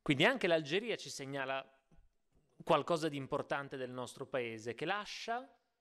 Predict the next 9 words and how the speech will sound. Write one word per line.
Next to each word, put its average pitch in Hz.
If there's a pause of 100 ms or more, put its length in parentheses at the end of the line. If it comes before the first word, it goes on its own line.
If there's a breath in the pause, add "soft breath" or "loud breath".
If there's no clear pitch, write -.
(460)
entrare 185
paesi 180
della 165
sponda 170
sud 160
che 156
considera 202
più 170
arretrati 139